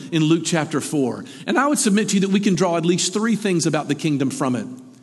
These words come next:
We learn, first of all, that the kingdom is inward outward. Secondly, we find that the kingdom is local, global.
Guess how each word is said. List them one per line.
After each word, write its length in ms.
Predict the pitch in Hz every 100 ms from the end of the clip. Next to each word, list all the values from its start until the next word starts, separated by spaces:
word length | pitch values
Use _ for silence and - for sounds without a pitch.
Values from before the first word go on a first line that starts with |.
| - - -
We 100 | 208
learn, 160 | 240 233
first 300 | 262 302 247
of 60 |
all, 100 | 226
that 120 | 208
the 60 | 190
kingdom 480 | 196 254 320 214 214
is 640 | 190 190 185 - - - -
inward 520 | 214 233 226 220 - - -
outward. 520 | - 180 135 113 143 - - - - - - - - - -
Secondly, 460 | - 269 285 240
we 80 | 220
find 320 | 214 269 254
that 80 | 185
the 60 | 202
kingdom 380 | - 254 220
is 420 | 214 190 185 - -
local, 880 | 143 196 277 170 170 185 214 - - 127
global. 720 | 143 180 226 151 98 117